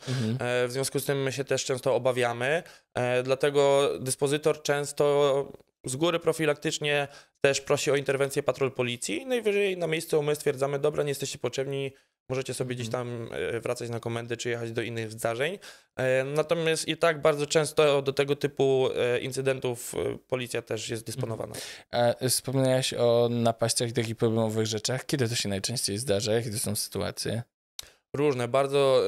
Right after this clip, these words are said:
Speaker 2: e, bardzo często się zdarza tak, że, e, że są to ludzie pod wpływem alkoholu. Mm, bardzo często jest, są to sytuacje, kiedy, e, „Dlaczego wy nic nie robicie? Dlaczego tak późno przyjeżdżacie?” E, bo ludzie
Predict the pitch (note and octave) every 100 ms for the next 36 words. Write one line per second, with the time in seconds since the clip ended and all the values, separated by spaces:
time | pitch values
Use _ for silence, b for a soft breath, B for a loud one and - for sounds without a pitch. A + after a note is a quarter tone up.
0 | A#2+ B2 B2 C3+ C3 C#3 D3+ D3+ C3+ C3+
1 | C#3 C3+ C3 C3+ C3 C3 B2+ C3 B B
2 | _ - A#2+ B2 B2+ C#3+ C#3+ C#3 C#3 C#3+
3 | - C#3+ C3+ C3 B2+ B2 A#2+ A#2 B2 F3
4 | B B _ - C3 B2 B2 B2 B2 B2+
5 | B2+ C#3+ D#3 D3 C#3+ C3+ C3+ - C#3 C#3
6 | - - C#3 C#3 - B2 C3 B2+ C3 B2+
7 | B2+ B2 B _ - B2 B2 B2 B2 B2
8 | B2 A#2+ A2+ C3+ D3 D#3 D3+ D#3 C#3+ D3
9 | C#3+ C3+ D3+ E3+ E3+ D3+ D#3 D3 D3 C#3
10 | D3 D3 C3+ D3 C3 B2+ B2 D#3 E3+ F3+
11 | B B - A2+ B2+ B2+ B2+ B2+ C3 D3
12 | D3 C#3+